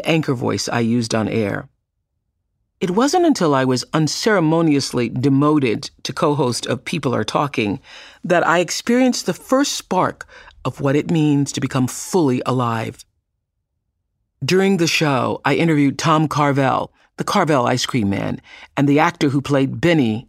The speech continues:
on All My Children. Not exactly glamorous, but as we talked, I felt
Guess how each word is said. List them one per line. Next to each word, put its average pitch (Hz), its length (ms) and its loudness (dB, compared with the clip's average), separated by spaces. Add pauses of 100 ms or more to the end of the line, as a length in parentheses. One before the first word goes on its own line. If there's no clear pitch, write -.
(160)
on 127 100 0
All 110 140 0
My 113 140 -2
Children. 120 520 -2 (640)
Not 302 260 4
exactly 156 500 0
glamorous, 117 600 0
but 143 200 -2 (320)
as 196 200 0
we 202 100 0
talked, 208 500 0 (220)
I 160 80 -4
felt 156 400 -2